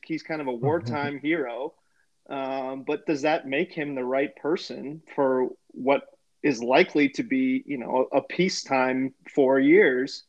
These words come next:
Speaker 1: for the Fed chair? And that's kind of where these other issues of climate and,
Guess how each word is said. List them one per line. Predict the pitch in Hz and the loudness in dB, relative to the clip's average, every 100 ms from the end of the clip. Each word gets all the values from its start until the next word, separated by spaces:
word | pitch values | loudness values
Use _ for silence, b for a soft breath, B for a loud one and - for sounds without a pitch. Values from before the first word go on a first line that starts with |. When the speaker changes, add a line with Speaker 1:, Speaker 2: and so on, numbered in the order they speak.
| _ | _
Speaker 1:
for | - | -8
the | 123 | -8
Fed | - 240 254 | -2 -2 0
chair? | - 123 120 b b b b b _ - | -2 -2 -4 b b b b b _ -2
And | 151 139 139 151 147 _ _ _ | 2 2 0 -2 -6 _ _ _
that's | 151 156 - | 0 0 -2
kind | - 151 | -4 -2
of | 139 | 0
where | 139 | 0
these | 135 127 | 0 -2
other | 139 135 | -2 0
issues | 156 160 139 123 | 0 0 -4 -6
of | 113 | -10
climate | - 127 131 156 | -8 -6 -4 -4
and, | 139 120 | -6 -6